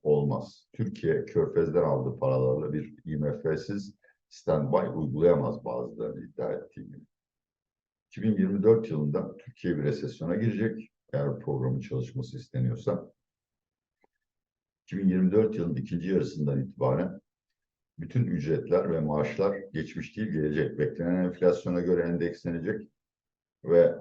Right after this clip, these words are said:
bütçe harcamalarında da, yani belki vergiler artmaz, Sayın Cevdet Yılmaz artmaz diyor ama bütçe harcamalarında da çok ciddi kısıntılar göreceğiz.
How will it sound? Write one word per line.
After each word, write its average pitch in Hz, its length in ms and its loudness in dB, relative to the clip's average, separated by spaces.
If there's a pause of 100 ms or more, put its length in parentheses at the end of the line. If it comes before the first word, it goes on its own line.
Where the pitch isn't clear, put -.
(760)
bütçe 76 260 0
harcamalarında 71 800 4
da, 107 360 0
yani 71 280 -4
belki 82 460 -2
vergiler 85 400 4
artmaz, - 440 4
Sayın 76 220 -4
Cevdet 71 460 -6
Yılmaz 73 240 -4
artmaz 73 480 -2
diyor 87 140 -2
ama 76 140 -4
bütçe - 240 0
harcamalarında 65 680 0
da - 100 -6
çok 90 260 -6
ciddi - 260 -12
kısıntılar 73 520 0
göreceğiz. 65 520 -6